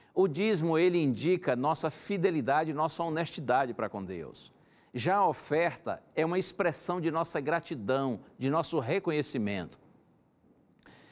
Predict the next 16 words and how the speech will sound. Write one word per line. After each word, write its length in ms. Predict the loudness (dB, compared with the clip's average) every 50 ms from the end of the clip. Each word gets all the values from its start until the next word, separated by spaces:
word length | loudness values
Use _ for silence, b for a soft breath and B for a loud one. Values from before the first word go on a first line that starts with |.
| B B B B B B B _
E 120 | 4 4
o 60 | 4
texto 340 | 4 4 4 4 4 2 0
aqui 200 | 0 2 2 0
diz, 320 | 2 4 2 2 2 2
"Trazei 480 | 0 0 2 2 2 2 2 2 2 2
todos 360 | 0 0 0 0 0 0 0
os 160 | 2 0 0
dízimos 400 | 2 2 0 0 0 0 -2 -2
à 140 | -2 -2 -2
casa 560 | -4 -8 -4 -2 -2 0 0 -2 0 0 -2 0
do 180 | 0 -2 -2
tesouro." 880 | -2 0 0 0 0 0 -2 0 0 0 2 2 2 2 2 0 0 -4 B B B B B B
Eram 340 | 0 0 2 2 0 -2 -4 -6 -12 -8
câmaras 1300 | 0 2 4 4 4 2 4 2 2 2 0 -2 -4 -8 -8 -8 -8 -8 -8 -8 -10 -10 -12 -14 -18 -20 _ _ _ _ _ _ _ _ _ _ _ _
especiais, 1300 | -2 -2 -2 2 _ 4 4 4 2 0 2 4 4 4 4 2 0 0 -4 -8 -12 -12 -12 -12 -14 -16